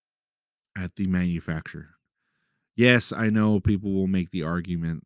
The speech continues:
that, you know cars are meant to get you to point A to point B or get you to, you know,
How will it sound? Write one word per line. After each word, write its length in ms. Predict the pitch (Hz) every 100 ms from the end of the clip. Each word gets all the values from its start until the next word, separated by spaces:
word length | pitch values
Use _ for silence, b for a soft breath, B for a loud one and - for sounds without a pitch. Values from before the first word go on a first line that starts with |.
| -
that, 300 | 82 80 -
you 140 | 87 85
know 200 | 80 80 - _ _ _ _ _ _ _ _ _ _ _ _ _ -
cars 500 | - 95 92 87 85
are 160 | - 87
meant 140 | 87 -
to 80 | -
get 220 | 87 -
you 60 |
to 80 | 85 -
point 180 | 90 69
A 160 | 85 82
to 100 | 82
point 300 | - 85 80
B 260 | 85 85
or 160 | 82 80
get 320 | 82 - -
you 140 | 80
to, 520 | 78 - 78 80 80 -
you 180 | 87 80
know, 120 | 80